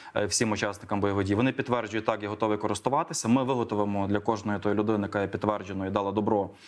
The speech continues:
е, відповідну кількість карток, роздамо їх спільно з, е, Новояворівською О Т Г. І після того вже ми запустимо процес. Ну, ми проговорили спочатку, можливо, щоб зрозуміти, як взагалі, а, яка кількість тих людей, як часто вони користуються, якими маршрутами,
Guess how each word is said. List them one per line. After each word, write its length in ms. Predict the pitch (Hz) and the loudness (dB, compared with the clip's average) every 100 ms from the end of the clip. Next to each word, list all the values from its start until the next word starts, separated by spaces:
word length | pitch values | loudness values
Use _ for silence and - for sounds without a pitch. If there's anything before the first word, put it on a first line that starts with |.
| - - - 107 | -12 -10 -4 0
е, 220 | 107 101 | 0 0
відповідну 480 | 104 117 117 117 110 | 0 2 2 2 0
кількість 360 | 110 - 104 | 0 2 0
карток, 380 | 135 - 185 175 | 0 0 -2 2
роздамо 500 | 127 113 113 110 107 | 0 2 0 2 2
їх 160 | 127 - | 0 -4
спільно 380 | - 131 131 | 2 4 6
з, 140 | 127 - | 4 0
е, 260 | 127 127 127 | 0 0 0
Новояворівською 840 | 123 123 123 123 123 123 - 127 | 4 4 4 2 2 -2 0 2
О 40 | 123 | 2
Т 100 | 127 | 0
Г. 220 | 131 151 - - - - | 0 -2 -6 -16 -16 0
І 100 | 123 | 0
після 240 | 123 - | 2 0
того 240 | 127 185 190 | 0 0 2
вже 260 | 139 143 | 2 2
ми 120 | 143 131 | 2 0
запустимо 540 | 123 147 139 135 120 | 0 0 2 2 2
процес. 480 | 113 110 143 139 - | 2 0 0 -2 0
Ну, 60 | |
ми 60 | 135 | 0
проговорили 400 | 131 120 135 127 | 2 0 2 0
спочатку, 500 | - 120 131 127 120 | -2 -2 -2 -4 -2
можливо, 500 | 117 110 127 117 113 - - | 0 2 0 0 -4 -6 -8
щоб 180 | - 117 | -2 0
зрозуміти, 480 | 113 120 127 135 127 | 2 4 4 4 2
як 180 | 127 117 | 0 -2
взагалі, 460 | 110 117 131 123 98 - _ _ - - - 131 | -4 -2 2 2 0 -6 _ _ -20 -12 -6 0
а, 200 | 113 110 | 2 4
яка 200 | 113 143 | 2 0
кількість 400 | 151 127 127 - | 0 0 -2 0
тих 100 | 123 | 0
людей, 240 | 120 110 | 2 2
як 140 | 123 | 0
часто 280 | - 131 - | 0 -2 0
вони 120 | 123 | 0
користуються, 640 | 123 123 110 - 107 101 110 | 2 0 0 4 4 4 2
якими 260 | 135 127 | 2 2
маршрутами, 640 | 117 113 - 165 151 127 | 2 2 2 2 2 0